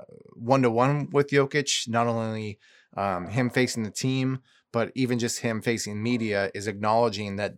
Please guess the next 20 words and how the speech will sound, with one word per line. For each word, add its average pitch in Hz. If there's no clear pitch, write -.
that 104
there's, 101
um, 92
something 139
going 120
on 113
with 104
Jokic's 107
mental 117
approach 110
to 113
these 98
games 107
is, 127
is, 117
is 120
interesting 113
to 92
me. 92
But 143